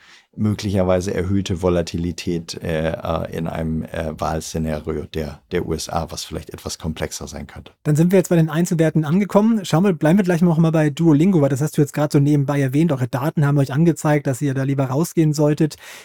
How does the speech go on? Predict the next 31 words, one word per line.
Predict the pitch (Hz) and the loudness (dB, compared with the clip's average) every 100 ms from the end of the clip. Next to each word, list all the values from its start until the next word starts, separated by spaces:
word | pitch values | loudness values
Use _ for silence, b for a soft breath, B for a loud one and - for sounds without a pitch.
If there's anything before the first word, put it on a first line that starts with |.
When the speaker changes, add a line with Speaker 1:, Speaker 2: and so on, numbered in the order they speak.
| B | B
Speaker 2:
Diese | 147 147 | 0 2
Verkaufentscheidung | - 170 - 151 139 143 - 131 127 135 | 2 2 4 4 6 2 -2 -4 -2 -4
ist | 139 | 0
ja | 151 | 0
für | 135 147 | 0 0
Privatinvestoren | - 135 147 170 151 151 - 151 147 127 | 0 0 0 2 2 0 0 2 4 2
häufig | 143 151 147 | 0 0 -2
fast | - 147 - | -2 -4 -4
schwieriger, | - 156 180 160 160 185 196 - | -2 0 2 2 2 0 -2 -4
als | 147 - | -6 0
den | 151 | 2
Moment | 151 143 147 170 | 4 4 4 2
für | - 147 | 0 0
den | 143 | 0
Kauf | - 151 180 - | 2 2 2 -2
zu | 147 | -4
finden, | - 135 139 | -2 -2 0
weil | 139 | 0
man | 143 | 2
nicht | 147 - | 0 0
weiß, | 139 156 - | 0 0 0
wenn | 147 | -2
ich | 135 | 0
jetzt | 151 - | -2 -2
verkaufe, | 151 - 156 170 151 | -4 0 4 4 2
dann | 147 | 0
läuft | 139 147 - | 2 2 2
die | 143 | 0
Aktie | - 147 | 0 2
doch | 156 151 | 2 2
weiter. | 143 143 - 143 | 0 0 2 0